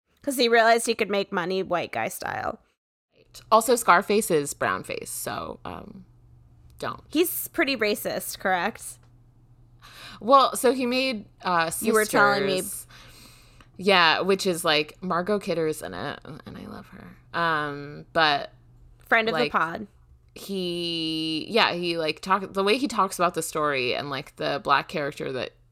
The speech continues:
Speaker 2: is killed just seems like, it was just seemed bad, and I don't like, it seemed racist, and I don't like it. Um, especially because, like, a bunch of white people kill a black person and hide him in the couch.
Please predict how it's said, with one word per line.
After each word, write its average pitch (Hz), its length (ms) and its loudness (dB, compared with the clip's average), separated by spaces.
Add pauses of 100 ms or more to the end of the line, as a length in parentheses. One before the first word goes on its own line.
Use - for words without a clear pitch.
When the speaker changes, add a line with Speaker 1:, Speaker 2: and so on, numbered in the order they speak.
(500)
Speaker 2:
is 151 220 -4
killed 143 640 0
just 165 200 -4
seems 170 440 -6
like, 101 540 -6 (100)
it 185 120 -4
was 180 160 -6
just 190 200 -12 (140)
seemed 143 420 -12 (520)
bad, - 460 -6
and - 120 -10
I - 80 -8
don't - 180 -10
like, - 340 -12
it - 160 -18
seemed 156 200 -12
racist, - 500 -12
and - 80 -16
I 60 80 -14
don't - 180 -12
like - 200 -14
it. - 120 -18 (440)
Um, 143 320 2
especially 165 520 2
because, 131 300 -8
like, 131 120 -10
a 131 60 -10
bunch 139 200 -12
of - 120 -8 (120)
white 95 300 -8 (340)
people - 340 -10
kill 104 260 -6
a 113 40 -4
black 107 260 -2
person 147 280 -12
and - 160 -12
hide 147 240 -6
him 156 220 -10
in 139 160 -12
the - 120 -12
couch. - 480 -4